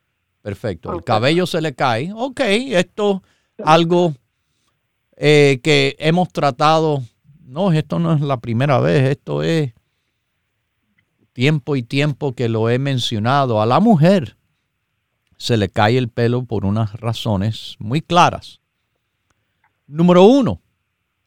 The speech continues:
Speaker 1: las hormonas. Número dos, los nervios. Y número tres, la nutrición. Ya, a no ser de que haya una enfermedad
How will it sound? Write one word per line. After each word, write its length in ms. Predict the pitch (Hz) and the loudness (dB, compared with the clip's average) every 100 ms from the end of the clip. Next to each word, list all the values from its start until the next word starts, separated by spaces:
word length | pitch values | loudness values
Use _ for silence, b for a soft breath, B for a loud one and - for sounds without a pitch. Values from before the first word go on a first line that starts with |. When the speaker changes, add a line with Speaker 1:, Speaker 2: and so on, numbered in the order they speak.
| _ | _
Speaker 1:
las 160 | - | -12
hormonas. 640 | 85 87 151 107 - _ _ _ _ _ _ _ _ _ | -6 0 0 0 -6 _ _ _ _ _ _ _ _ _
Número 480 | 127 156 233 247 247 | 0 4 6 8 8
dos, 720 | 277 277 - - - - - _ _ _ _ _ _ _ | 6 6 4 -6 -8 -16 -20 _ _ _ _ _ _ _
los 300 | 120 143 143 | 0 2 4
nervios. 720 | 160 147 92 90 131 - - _ _ _ _ _ _ _ _ _ _ _ | 4 4 2 -2 -4 -10 -20 _ _ _ _ _ _ _ _ _ _ _
Y 100 | 131 | 2
número 320 | 131 180 214 | 4 4 2
tres, 880 | - - 156 95 117 - - - - _ _ | -2 -2 0 2 -2 -6 -12 -14 -16 _ _
la 180 | - 92 | -4 0
nutrición. 760 | 92 95 107 92 - 101 69 - _ _ _ _ - - - _ _ _ _ _ _ _ | 2 0 -2 -4 -2 -2 -2 -10 _ _ _ _ -18 -18 -20 _ _ _ _ _ _ _
Ya, 380 | 87 113 - - _ _ | -2 -2 -2 -6 _ _
a 120 | 151 | 2
no 180 | 175 220 | 6 6
ser 400 | - 190 202 208 | 4 4 4 4
de 200 | 175 143 | 2 2
que 180 | 139 127 | 4 4
haya 380 | 127 156 165 147 | 6 4 4 4
una 240 | 135 151 | 4 4
enfermedad 920 | 139 - 120 107 101 117 131 131 123 | 2 2 2 4 4 4 6 4 2